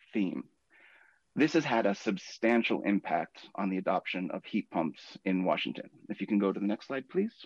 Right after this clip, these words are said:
So according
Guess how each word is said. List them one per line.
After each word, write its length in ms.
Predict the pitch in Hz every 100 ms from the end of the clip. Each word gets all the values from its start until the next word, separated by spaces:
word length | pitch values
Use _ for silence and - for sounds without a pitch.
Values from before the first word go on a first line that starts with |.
| - _ _ _ _ _ _ _ _ _ _ _ _ _ _ _ _ _ _ _ _ _ _ _ _ _ - - - - _ _ _ _ _ _ _ _ _ _ _ _ _ _ _ _ _ _ _ -
So 180 | 135 120
according 600 | - 165 185 190 170